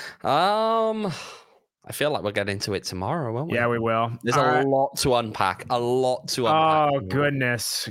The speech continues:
Speaker 2: goodness. Yeah, call us the movers. There is a lot to unpack. Um, appreciate everyone joining us here on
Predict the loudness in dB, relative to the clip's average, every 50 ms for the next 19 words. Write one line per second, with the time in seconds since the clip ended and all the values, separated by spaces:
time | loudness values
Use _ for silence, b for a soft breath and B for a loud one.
0 | -6 -4 -4 -2 -2 -2 -4 -4 -4 -6 -4 -4 -2 -2 -2 -2 -2 -2 -2 0
1 | 0 0 -2 -2 -4 -2 -2 0 0 0 -2 -2 -4 -2 -4 -4 -4 -2 -2 -2
2 | -2 -2 -2 -2 -2 0 -2 -2 -4 -6 -8 -8 -6 -6 -6 -4 -6 -6 -6 -6
3 | -2 -2 0 0 0 -2 -2 0 0 2 2 2 2 0 0 0 -2 0 0 0
4 | 0 0 2 0 2 2 2 2 2 2 2 2 0 0 -2 0 0 0 0 0
5 | 0 -2 -2 0 0 0 0 0 0 0 2 2 4 2 2 2 0